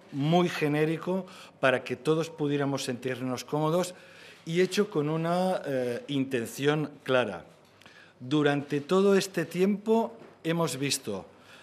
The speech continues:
durante todo hemos, este tiempo hemos visto en los plenos que hemos hecho que aquí había una mayoría que jugaba, eh, y que aprobaba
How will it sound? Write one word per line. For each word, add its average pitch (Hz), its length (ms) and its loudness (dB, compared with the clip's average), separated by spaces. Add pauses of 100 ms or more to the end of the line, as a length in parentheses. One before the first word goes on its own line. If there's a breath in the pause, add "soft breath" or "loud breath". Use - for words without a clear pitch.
durante 135 360 2
todo 180 200 2
hemos, 180 320 -2
este 151 220 -6
tiempo 170 400 -4
hemos 160 300 -2
visto 139 400 -4 (260 loud breath)
en 131 160 2
los 127 140 0
plenos 165 420 -2
que 151 120 -4
hemos 139 220 -4
hecho 180 380 -2 (400 loud breath)
que 143 160 2
aquí 170 300 2
había 175 260 6
una 170 160 4
mayoría 151 680 2 (500 loud breath)
que 151 100 0
jugaba, 165 800 4
eh, 135 640 0
y 156 80 -2
que 143 160 2
aprobaba 151 920 4